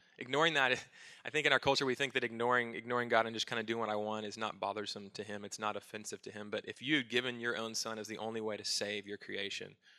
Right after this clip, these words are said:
whose fault it was that everything was screwed up and that they just ignored that even though they knew about it, wouldn't that, wouldn't that break your heart? Wouldn't that be offensive to you? Um, and so if you are not in Christ, um, you're,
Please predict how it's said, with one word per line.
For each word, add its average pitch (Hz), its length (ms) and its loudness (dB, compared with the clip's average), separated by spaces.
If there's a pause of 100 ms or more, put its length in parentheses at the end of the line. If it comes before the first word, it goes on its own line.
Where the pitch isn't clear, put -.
(760)
whose 120 180 -6
fault 113 300 2
it - 100 -4
was 101 420 -4
that 101 120 -6
everything 104 340 -10
was 101 100 -2
screwed 98 260 -8
up 95 260 -8
and 104 100 -12
that 101 120 -14
they 98 140 -8
just 98 260 -8
ignored 101 380 -12
that 107 200 -6
even 104 160 -12
though 104 80 -10
they 101 120 -12
knew 101 140 -12
about 107 240 -8
it, - 100 -12 (260)
wouldn't 120 180 -12
that, 117 120 -8 (880)
wouldn't 120 140 -12
that 101 100 -8
break 104 200 -6
your 98 100 -14
heart? 101 160 -8
Wouldn't 107 160 -8
that 98 80 -14
be 101 100 -10
offensive - 420 -16
to - 120 -14
you? 104 120 -12 (680)
Um, 117 340 4 (1500)
and 135 120 -4
so 127 200 2
if 123 140 -4
you 143 180 2
are 123 100 4
not 120 260 4
in 147 140 -8
Christ, - 640 -2
um, 98 340 -4 (720)
you're, 117 140 -8